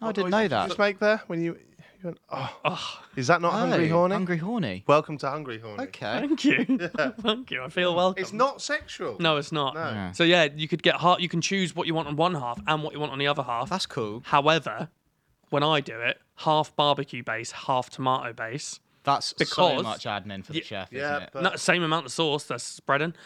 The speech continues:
Speaker 2: Yeah.
Speaker 3: <laughs> And then, but the reason it's so good is 'cause I think tomato-based pizza
Speaker 1: Like
Speaker 3: is better when it's hot. But when it cools down, you always have some cold. Barbecue base is so much better.
Speaker 1: Oh, so you eat the tomato and then
Speaker 3: Tomato
Speaker 1: you wait
Speaker 3: whilst
Speaker 1: a
Speaker 3: it's
Speaker 1: bit.
Speaker 3: hot, barbecue
Speaker 1: Yeah.
Speaker 3: when it's cold.
Speaker 1: It's clever.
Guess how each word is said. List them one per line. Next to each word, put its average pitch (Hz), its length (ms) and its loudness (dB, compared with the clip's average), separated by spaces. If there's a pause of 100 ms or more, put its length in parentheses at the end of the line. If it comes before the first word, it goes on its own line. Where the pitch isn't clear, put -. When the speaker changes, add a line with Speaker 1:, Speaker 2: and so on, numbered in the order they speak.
(120)
Speaker 2:
Yeah. 156 220 -8 (360)
Speaker 3:
<laughs> 196 920 0
And 180 180 2
then, 190 300 2 (260)
but 170 120 2
the 170 80 2
reason 185 360 2
it's 143 140 -4
so 160 200 2
good 147 320 0
is 165 140 -6
'cause 151 160 -6
I 185 160 2
think 151 240 -6
tomato-based 143 720 -2
pizza 117 300 -4
Speaker 1:
Like 131 100 0
Speaker 3:
is 135 140 -2
better 151 360 -2
when 123 200 -4
it's - 160 -8
hot. 127 260 -2 (600)
But 139 200 4
when 151 140 0
it - 80 -6
cools 139 300 -8
down, 147 260 2
you 123 100 -8
always 147 200 -2
have 131 100 -6
some 127 180 -8
cold. 127 360 -2 (160)
Barbecue 135 340 4
base 123 220 -2
is 123 80 -10
so 123 160 -2
much 123 180 -8
better. 131 280 0 (280)
Speaker 1:
Oh, 147 240 6
so 131 140 0
you 127 140 4
eat 139 180 0
the 113 100 -10 (220)
tomato 131 500 0
and 110 100 -2
then 110 80 -4
Speaker 3:
Tomato 160 180 2
Speaker 1:
you - 40 0
wait 120 80 0
Speaker 3:
whilst 151 140 0
Speaker 1:
a - 20 -8
Speaker 3:
it's 123 80 -6
Speaker 1:
bit. 110 60 0
Speaker 3:
hot, 143 240 4
barbecue 147 300 0
Speaker 1:
Yeah. 139 80 -6
Speaker 3:
when 135 80 -4
it's 123 100 -10
cold. 139 240 -2
Speaker 1:
It's 120 80 -16
clever. 107 320 -2